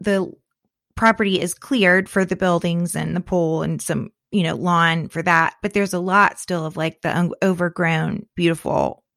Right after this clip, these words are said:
jungle type growth, vegetation. And so the little pathways are arched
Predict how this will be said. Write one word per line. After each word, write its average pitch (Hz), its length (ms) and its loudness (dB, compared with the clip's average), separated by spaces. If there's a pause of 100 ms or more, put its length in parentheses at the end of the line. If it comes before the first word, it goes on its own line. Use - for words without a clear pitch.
(220)
jungle 170 680 2
type 175 240 0 (200)
growth, 170 460 4
vegetation. 180 840 0 (480)
And 190 320 0
so 208 260 2
the 190 160 0
little 208 200 4
pathways 185 880 2
are - 200 -2
arched - 520 2